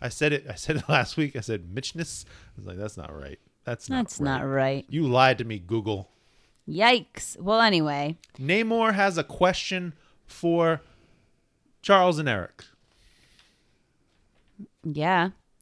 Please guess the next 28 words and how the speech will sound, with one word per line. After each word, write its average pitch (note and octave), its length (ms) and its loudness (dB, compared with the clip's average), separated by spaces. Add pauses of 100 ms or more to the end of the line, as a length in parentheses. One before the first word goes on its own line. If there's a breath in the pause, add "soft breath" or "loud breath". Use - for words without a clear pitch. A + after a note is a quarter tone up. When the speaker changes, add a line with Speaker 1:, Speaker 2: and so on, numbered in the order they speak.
Speaker 1:
"So, E3+ 520 8 (680)
how C#3+ 220 4
goes D#3+ 340 6
the C#3 160 2
empire D3 480 6
building?" F2+ 480 -6 (880)
Which A2 120 -14
I A#2 80 -8
think, A#2+ 320 -2 (200)
oh, F2 160 -10 (200)
I, A2+ 320 -6 (800 soft breath)
I C3 100 -8
love C3 240 -4
this G#2+ 160 -10
exchange. D2+ 480 -14
I G2+ 80 -10
just, F#2+ 320 -12
I A2+ 60 -12
loved G#2+ 500 -8
this G#2+ 180 -8
exchange. C3 640 -6 (200 soft breath)
I A2 140 -8
even A3+ 260 -2
loved D3+ 320 2
where C#3+ 200 4
it G#2 80 0
ended A2+ 400 0
because, F#2+ 540 -8